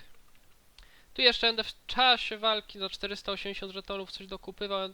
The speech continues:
ewentualnie mogę podbić ekwipunek, ko. Czy mam coś, co dzielę, dzielę na dwie klasy? Niby czarcie buty mógłbym spróbować. Średnio. Wytrylowa zbroja, jak pójdzie w defa, to się kom-, ulepszenie będzie kompletnie nieopłacalne.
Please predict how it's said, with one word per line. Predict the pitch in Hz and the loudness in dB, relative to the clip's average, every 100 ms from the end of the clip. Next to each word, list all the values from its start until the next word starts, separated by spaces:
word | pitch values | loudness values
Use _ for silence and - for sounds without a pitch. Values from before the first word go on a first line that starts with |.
| - | -8
ewentualnie | 190 196 202 196 | -8 -4 -4 -4
mogę | 202 202 | -8 -10
podbić | - 208 202 202 | -8 -8 -8 -14
ekwipunek, | - 208 - 214 185 156 - | -12 -16 -12 -6 -6 -8 -8
ko. | 175 175 - - - - - - - - - - - - - | -10 -10 -6 -2 0 -2 -8 -14 -16 -16 -16 -16 -16 -16 -12
Czy | - | 0
mam | 185 240 | 4 4
coś, | - 220 - | 4 2 2
co | 196 | -2
dzielę, | 180 190 190 185 | 2 4 6 2
dzielę | 170 175 175 | 2 2 4
na | 170 | 2
dwie | 156 165 | 0 -2
klasy? | 165 139 131 - 117 107 107 - - - _ - - - - | 2 0 0 -6 -8 -8 -12 -16 -20 -20 _ -20 -20 -20 -14
Niby | 165 175 | -10 -4
czarcie | - 185 - | 0 0 -2
buty | 190 196 - | -6 -6 -6
mógłbym | 165 147 139 | -8 -8 -8
spróbować. | - 139 127 117 113 - - - - - _ _ - - - - | -8 -10 -8 -8 -10 -14 -12 -16 -16 -20 _ _ -14 -12 -12 -14
Średnio. | - - 156 151 139 123 117 - - - - - - - - - | -12 -2 2 2 0 -8 -12 -14 -20 -20 -20 -20 -20 -20 -14 -10
Wytrylowa | - 180 185 185 | -8 -2 2 2
zbroja, | 175 170 185 190 175 160 | 0 0 6 8 8 6
jak | 156 - | 4 -2
pójdzie | 190 185 175 | -2 2 2
w | 165 | 2
defa, | 160 180 - 180 | 2 4 4 0
to | 175 | 0
się | - - | 0 -2
kom-, | 170 165 | -8 -6
ulepszenie | 180 180 - 180 | -2 -2 -2 -6
będzie | 180 175 | -6 -8
kompletnie | - 180 180 180 - | -10 -8 -4 -4 -4
nieopłacalne. | 180 180 - 180 - 180 156 127 113 | -6 -6 -4 -6 -2 0 0 -4 -10